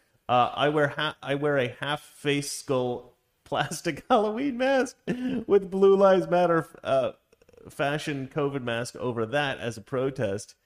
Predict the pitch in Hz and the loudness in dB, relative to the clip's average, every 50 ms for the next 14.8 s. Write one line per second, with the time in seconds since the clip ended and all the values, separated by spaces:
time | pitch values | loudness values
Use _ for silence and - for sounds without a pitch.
0 | _ _ _ - 135 139 131 131 135 131 127 - 139 123 120 - 127 110 113 113 | _ _ _ -8 -8 -6 -4 -2 -4 -4 -2 0 -2 -2 -2 -4 -8 -6 -4 -4
1 | 110 107 - 127 131 120 113 127 117 113 107 - - _ _ _ _ - - 175 | -6 -6 -6 -8 -8 -6 -6 -6 -6 -6 -8 -10 -16 _ _ _ _ 2 4 6
2 | 185 190 - 165 160 - 165 147 147 147 139 - - 151 131 123 - - 139 127 | 6 6 6 4 4 4 6 6 6 4 6 6 6 6 6 6 6 6 4 6
3 | 120 80 113 156 - 240 - 294 277 226 196 185 180 135 135 160 151 139 151 147 | 4 4 0 2 2 4 6 6 8 8 8 8 8 8 6 6 6 6 4 2
4 | - - 127 - - 135 165 185 165 131 117 98 117 120 117 113 104 117 120 113 | 2 2 -2 -2 2 4 6 6 8 8 6 6 6 4 4 4 4 4 6 6
5 | 110 110 110 110 101 98 104 - _ - - 170 180 180 175 - - 160 131 135 | 6 6 4 4 2 0 0 -4 _ 2 4 4 6 4 4 2 2 0 2 2
6 | 131 - - 117 - - 110 104 101 95 90 87 - - 90 80 71 67 69 _ | 0 0 -2 -4 -4 -2 -2 0 0 0 -4 -4 -4 -4 -4 -4 -4 -6 -12 _
7 | _ _ _ _ _ _ - - - - _ - 127 127 139 175 185 180 180 165 | _ _ _ _ _ _ -20 -20 -20 -14 _ 0 2 6 8 8 8 8 8 8
8 | 156 139 123 117 131 127 123 120 113 113 110 107 104 95 92 90 85 82 - - | 6 4 4 6 6 6 6 6 6 6 4 2 2 0 0 0 -2 -4 -4 -4
9 | - 95 85 85 82 - - - _ _ _ _ - 98 87 73 67 - - - | -2 -2 -2 -2 -4 -8 -14 -20 _ _ _ _ -6 -4 -4 -4 -6 -8 -12 -10
10 | - 95 104 - - - - 78 73 - - - 101 98 - - - 95 85 82 | -4 -4 -4 -4 -2 -4 -4 -4 -4 -6 -4 -4 -4 -4 -4 -4 -6 -4 -4 -4
11 | 82 - - - 69 57 - - - - - - 90 87 80 76 76 73 65 69 | -8 -8 -8 -8 -8 -8 -10 -12 -14 -10 -8 -6 -6 -4 -6 -6 -6 -6 -8 -8
12 | - _ _ _ _ _ _ _ _ - _ _ _ _ _ _ - - 131 131 | -10 _ _ _ _ _ _ _ _ -20 _ _ _ _ _ _ -6 -4 -2 -2
13 | 127 123 127 - - 139 123 98 101 - 156 143 139 135 - - 151 139 131 127 | -2 -4 -6 -6 -4 -4 -6 -6 -6 -6 -4 -4 -4 -6 -6 -8 -8 -8 -6 -6
14 | 139 143 143 135 143 135 139 143 143 - - - 143 156 202 269 | -6 -6 -6 -6 -6 -6 -6 -6 -8 -8 -6 -4 -2 -2 -2 -4